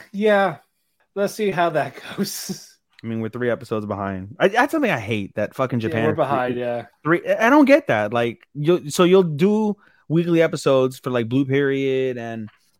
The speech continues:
Speaker 2: fucking Ragnarok and other shows, right? But then fucking you won't do one for
Speaker 1: Yeah,
Speaker 2: on a
Speaker 1: you gotta,
Speaker 2: consistent
Speaker 1: we gotta,
Speaker 2: basis?
Speaker 1: we, we gotta have the delay. <laughs>
Speaker 2: That's so dumb. Like, I get
Speaker 1: It
Speaker 2: the
Speaker 1: is.
Speaker 2: hours delay, but fuck, bro. Really?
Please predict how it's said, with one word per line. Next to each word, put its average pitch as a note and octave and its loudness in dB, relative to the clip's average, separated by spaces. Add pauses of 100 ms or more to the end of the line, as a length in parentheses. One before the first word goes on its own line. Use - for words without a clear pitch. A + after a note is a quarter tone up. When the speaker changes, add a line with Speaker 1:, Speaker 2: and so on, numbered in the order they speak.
(140)
Speaker 2:
fucking A#2+ -2
Ragnarok C3 0
and A#2 -8
other C3 0
shows, A2+ 0
right? A2 0 (360)
But B2+ 0
then B2 -2
fucking B2 -2
you A#2+ -2
won't A#2+ -2
do A#2+ -2
one B2+ -2
for G2+ -4 (600)
Speaker 1:
Yeah, D#3+ 0
Speaker 2:
on C#3 4
a B2 2
Speaker 1:
you B2 -4
gotta, B2 0
Speaker 2:
consistent C3 -6
Speaker 1:
we C3 -4
gotta, B2+ 0
Speaker 2:
basis? C3+ -8
Speaker 1:
we, C3+ -2
we C3 -4
gotta C3 0
have B2+ -6
the B2+ -6
delay. B2+ -2 (500)
<laughs> - -20
Speaker 2:
That's D3+ -8
so D#3 0
dumb. A#2 -2
Like, B2 0
I D3+ 2
get E3+ 2
Speaker 1:
It D3 0
Speaker 2:
the B2+ -2
Speaker 1:
is. B2+ -4
Speaker 2:
hours B2+ 6
delay, G2+ 0
but G2+ -12
fuck, F3+ -2
bro. F2+ -4
Really? G3+ -4